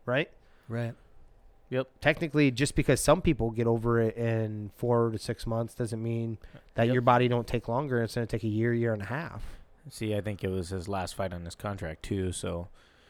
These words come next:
Speaker 3: they can strip him and be like, "See ya."
Speaker 2: No, they, he,
Speaker 3: Right?
Speaker 2: technically there's a, um,
Speaker 1: There's always a
Speaker 2: no, technically with him,
Speaker 3: Oh,
Speaker 2: if you're the
Speaker 3: the
Speaker 2: champ, you gotta
Speaker 3: champ, you
Speaker 2: fight.
Speaker 3: get one more.
Speaker 2: Yeah.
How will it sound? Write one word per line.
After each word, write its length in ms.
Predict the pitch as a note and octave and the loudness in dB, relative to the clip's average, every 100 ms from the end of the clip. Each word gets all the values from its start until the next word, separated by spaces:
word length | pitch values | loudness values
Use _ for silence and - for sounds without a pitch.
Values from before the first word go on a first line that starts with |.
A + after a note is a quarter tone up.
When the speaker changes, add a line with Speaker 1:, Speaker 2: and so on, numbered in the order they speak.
| - _ - | -20 _ 4
Speaker 3:
they 140 | B2 | 6
can 120 | A2 | 6
strip 240 | F#2 C#3+ A2+ | 4 4 4
him 80 | A2 | 4
and 100 | A2 | 4
be 80 | |
like, 160 | G#2+ G2+ | 4 4
"See 160 | C3+ B2 | 4 4
ya." 140 | A2+ - - - - - _ - | 2 -2 -8 -20 -20 -20 _ 4
Speaker 2:
No, 220 | F3+ E3 | 8 8
they, 160 | D3+ D#3+ | 6 2
he, 220 | E3 E3 | 0 2
Speaker 3:
Right? 240 | A2 B2+ - - - | 4 4 0 -14 4
Speaker 2:
technically 480 | G3+ G3+ D#3 D#3 | 6 6 2 2
there's 280 | C#3+ C#3+ C3 | 2 0 -2
a, 360 | C3+ B2+ B2+ B2+ | -2 -2 -2 -4
um, 480 | C3 B2+ A#2+ A2+ A2 - | -4 -4 -4 -8 -8 -2
Speaker 1:
There's 180 | B2 - | -2 2
always 520 | B2+ C3 A#2+ A2+ G#2 | 4 6 6 4 2
a 240 | G#2+ G2+ | 0 2
Speaker 2:
no, 260 | F3+ G3+ D3 | 6 8 6
technically 400 | F#3 E3+ E3 D#3 | 2 2 2 2
with 120 | D3 | 2
him, 160 | D#3 D3+ | 4 10
Speaker 3:
Oh, 360 | B2 B2 A#2+ | 12 12 12
Speaker 2:
if 40 | A#2 | 10
you're 100 | A2+ | 8
the 120 | B2 | 6
Speaker 3:
the 60 | A#2 | 6
Speaker 2:
champ, 240 | E3 D#3 | 4 6
you 80 | C#3 | 6
gotta 140 | B2 D3+ | 6 6
Speaker 3:
champ, 80 | D#3 | 4
you 60 | |
Speaker 2:
fight. 100 | D3 C3+ | 4 6
Speaker 3:
get 140 | A#2+ | 6
one 180 | A2+ A2 | 4 0
more. 240 | A2 G#2+ A2 | 0 -2 -2
Speaker 2:
Yeah. 320 | C3+ B2 | -2 -2